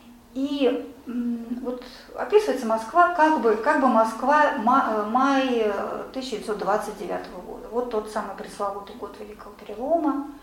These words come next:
А там в романе, в романе это как бы события двадцать девятого года. События, связанные с, э, Иешуа, Понтием Пилатом и так далее, и так далее. А,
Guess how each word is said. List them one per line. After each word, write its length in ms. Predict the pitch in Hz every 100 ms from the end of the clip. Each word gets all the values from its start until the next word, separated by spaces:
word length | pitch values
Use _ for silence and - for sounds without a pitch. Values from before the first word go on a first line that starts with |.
| - - -
А 60 | 214
там 460 | 349 403 392 285 262
в 600 | 254 262 254 247 240 240
романе, 440 | 226 226 196 190 185
в 40 |
романе 680 | 196 214 302 339 302 269 277
это 180 | 247 254 247 -
как 300 | - 233 226
бы 80 |
события 480 | 214 196 196 214 -
двадцать 440 | 185 190 196 208 175
девятого 640 | 185 196 180 170 - -
года. 260 | - - - - - - - - - - - - - -
События, 420 | 185 196 202 190
связанные 580 | - 98 92 101 90 104
с, 300 | - - -
э, 40 | 92 98 98 - - - - - - - - - - - - - - - - - 202
Иешуа, 460 | 196 - 269 269
Понтием 480 | 247 226 196 - 196
Пилатом 500 | 208 196 226 247 214
и 100 | 190
так 160 | 196 196
далее, 200 | 190 185
и 40 | -
так 100 | 208
далее. 180 | 202 214 - - - - - - - - - - - - - - - - - - - - 220
А, 480 | 220 220 214 214